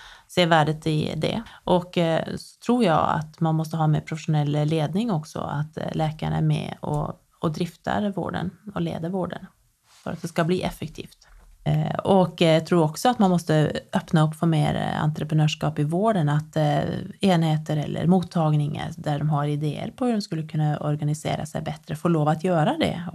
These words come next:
Så det är inte alls må-, allt måste godkännas, eh, längst upp i systemet, utan att, eh, lokala ledarskapet är oerhört viktigt. Låt det lokala ledarskapet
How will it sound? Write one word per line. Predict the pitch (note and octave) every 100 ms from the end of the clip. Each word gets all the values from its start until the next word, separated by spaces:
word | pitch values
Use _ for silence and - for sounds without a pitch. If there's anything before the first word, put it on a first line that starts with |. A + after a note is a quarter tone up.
| -
Så | E3+
det |
är | F#3+
inte | F3
alls | - G#3 A3 -
må-, | G3+ G3+ G3+ F#3+ F#3+
allt | G#3 A3 -
måste | F#3 -
godkännas, | E3+ E3+ D#3+ D#3 D3+ D#3 D#3 - -
eh, | D#3 D#3+
längst | D#3 D#3 D#3
upp | G#3+
i | G#3+
systemet, | - G#3 - F3+ F#3 - - -
utan | G3 - F#3 F#3
att, | F3 -
eh, | E3+ E3 D#3+
lokala | E3 E3 D#3
ledarskapet | D#3 D#3 C#3+ - A3+ - G#3
är | F3
oerhört | E3+ D3+ D3 D#3
viktigt. | D3+ - - _ -
Låt | E3 F3 G3+ G3+
det |
lokala | A3 A3+ F3+ F3
ledarskapet | F3 E3+ E3+ - G#3 G#3 - F3